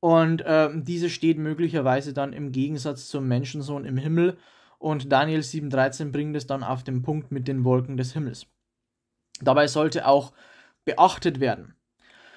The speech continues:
dass Jesus in Markus vierzehn, zweiundsechzig sagt, „Ich bin“, also wieder Ego Eimi auf Griechisch.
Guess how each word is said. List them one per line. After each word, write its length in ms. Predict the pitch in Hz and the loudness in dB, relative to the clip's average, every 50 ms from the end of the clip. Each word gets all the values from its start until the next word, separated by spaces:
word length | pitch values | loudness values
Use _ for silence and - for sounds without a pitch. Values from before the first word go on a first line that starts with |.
| - - - - _ _ _ _ _ | -20 -20 -20 -20 _ _ _ _ _
dass 240 | - 190 185 - - | 6 6 6 6 4
Jesus 360 | 208 233 240 226 240 226 - | 4 4 4 4 2 0 -2
in 80 | 226 208 | 0 2
Markus 400 | 196 196 196 190 - 214 208 - | 6 6 4 4 4 -2 -4 -4
vierzehn, 400 | - 208 208 208 208 - 202 190 | -2 -2 -2 -2 -2 -6 -8 -8
zweiundsechzig 1000 | - - 151 170 170 185 196 202 196 180 165 180 175 175 170 - - 196 - - | -10 2 4 6 8 8 6 4 2 -2 -2 -2 -2 -2 -2 -6 -8 -8 -6 -2
sagt, 320 | - 175 165 - - - - | 2 4 4 4 2 -2 -4
„Ich 340 | - 190 175 - - - - | -6 -4 -4 -6 -10 -2 2
bin“, 460 | 254 269 262 220 160 117 120 - _ _ | 4 6 6 6 4 0 -4 -10 _ _
also 280 | _ - 135 139 151 143 | _ -10 -8 -6 0 2
wieder 300 | 208 247 254 220 - 202 | 4 4 4 4 4 2
Ego 300 | 190 180 151 165 175 - | 0 2 2 2 2 4
Eimi 340 | 180 165 170 165 151 143 | 4 2 4 2 0 -4
auf 220 | 117 120 123 123 - | -4 -6 -8 -8 -8
Griechisch. 480 | - 139 127 120 117 85 - - - | -8 -6 -6 -6 -8 -10 -12 -16 -18